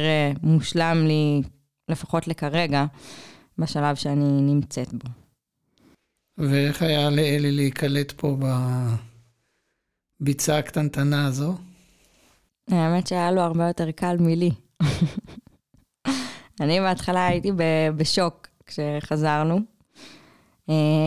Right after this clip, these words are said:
Speaker 1: גם כבר התחילה ההרחבה, והיו כאן, אה, די הרבה, אז לא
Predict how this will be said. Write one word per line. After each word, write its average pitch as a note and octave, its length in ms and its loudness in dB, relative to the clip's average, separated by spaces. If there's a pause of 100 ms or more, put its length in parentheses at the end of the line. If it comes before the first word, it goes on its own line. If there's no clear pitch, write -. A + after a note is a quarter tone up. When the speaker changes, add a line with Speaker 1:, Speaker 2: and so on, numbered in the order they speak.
(600)
Speaker 1:
גם F#3 200 0
כבר G3 120 0
התחילה F3+ 480 0
ההרחבה, D#3 600 0
והיו D#3 320 0
כאן, F3 240 2
אה, D3 400 4
די E3 120 2
הרבה, E3 260 0 (840)
אז E3 200 0
לא F3 100 2